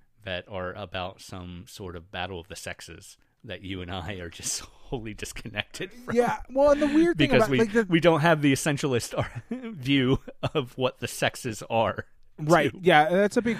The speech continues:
Speaker 2: part of it. And then,
Speaker 1: Yeah.
Speaker 2: and yes, exactly. And, like, it's just,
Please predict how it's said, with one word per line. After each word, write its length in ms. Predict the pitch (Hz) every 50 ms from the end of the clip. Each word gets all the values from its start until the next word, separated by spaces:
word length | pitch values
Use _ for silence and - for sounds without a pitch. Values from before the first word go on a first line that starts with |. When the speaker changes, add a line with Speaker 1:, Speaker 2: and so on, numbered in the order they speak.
| - -
Speaker 2:
part 160 | - 123 117 117
of 60 | 117
it. 160 | 120 123 123 123
And 120 | 147 165 185
then, 220 | 196 202 208 226 -
Speaker 1:
Yeah. 200 | - 214 208 208
Speaker 2:
and 140 | 202 208 190
yes, 260 | 156 135 113 - -
exactly. 640 | 151 131 135 147 131 123 123 - 135 127 131 127 131
And, 140 | 143 160 165
like, 180 | 165 165 160 - -
it's 160 | 165 - -
just, 240 | 240 240 214 -